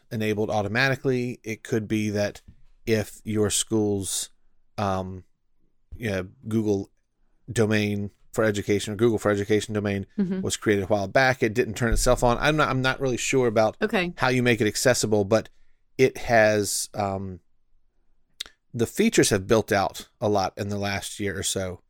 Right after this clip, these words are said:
Speaker 1: And I actually read yesterday there's a new, um, a new update revision coming where you can add backgrounds. So you could put in, like, different graph paper or different charts or something
Speaker 2: Cool.
Speaker 1: behind the pages.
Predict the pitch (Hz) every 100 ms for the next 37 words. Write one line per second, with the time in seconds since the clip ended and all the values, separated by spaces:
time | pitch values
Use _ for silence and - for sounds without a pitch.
0 | _ _ _ _ 107 98 98 95 - 107
1 | 117 - 101 92 - 113 104 101 104 104
2 | 98 101 95 98 104 104 101 95 _ _
3 | _ _ _ - 92 87 87 - _ _
4 | 104 98 101 107 107 104 98 95 _ _
5 | _ _ _ _ _ _ _ _ _ _
6 | 117 - 104 98 - 110 107 110 101 104
7 | - 107 101 98 107 104 110 104 104 -
8 | 107 101 95 104 101 - 92 87 95 -
9 | - _ _ - 104 101 101 - 113 107
10 | 104 98 92 - - - - 131 127 -
11 | 131 113 120 113 113 107 101 104 - -
12 | 113 110 - - - 104 113 107 107 247
13 | 120 120 110 113 107 - 107 107 98 101
14 | 92 -